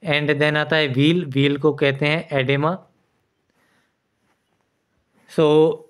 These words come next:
ये एसोसिएटेड है हिस्टामाइन के इंजेक्शन के साथ,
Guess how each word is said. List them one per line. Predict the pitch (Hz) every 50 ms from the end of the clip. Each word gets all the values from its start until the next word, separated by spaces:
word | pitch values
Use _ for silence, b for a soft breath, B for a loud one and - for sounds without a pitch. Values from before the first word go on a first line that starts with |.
| - 170
ये | 143 139 156 170 180 190 180
एसोसिएटेड | 170 160 151 - 175 151 - 180 170 175 180 175 165 175
है | 190 208
हिस्टामाइन | 190 - 160 160 143 - - 180 165 160 160 165 165
के | 160 180 180
इंजेक्शन | 165 151 151 143 139 - 175 170
के | 160 180 170
साथ, | - 170 170 190